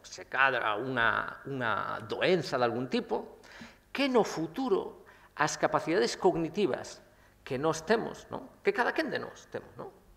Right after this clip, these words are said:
Cada quen pode pensalo en primeira persoa. Pois, eh, fosen ser perdidas, fosen desaparecer. É que no futuro, por exemplo, dentro de, non sei, dez anos ou cinco anos,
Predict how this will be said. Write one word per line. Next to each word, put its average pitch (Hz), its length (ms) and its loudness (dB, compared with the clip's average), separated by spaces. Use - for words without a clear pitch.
Cada 165 240 -4
quen 214 80 4
pode 196 240 4
pensalo 170 240 4
en 156 80 4
primeira 127 320 2
persoa. - 320 -10
Pois, 233 400 4
eh, 143 320 4
fosen 208 240 6
ser - 240 -2
perdidas, 98 560 -4
fosen 180 320 -6
desaparecer. - 640 -8
É 233 240 6
que - 320 -4
no 214 160 -2
futuro, 269 480 2
por 151 80 2
exemplo, 151 320 0
dentro 160 320 2
de, 139 240 4
non 120 160 -8
sei, 117 240 -2
dez 127 320 4
anos 120 480 2
ou - 80 -16
cinco 156 320 0
anos, 226 400 2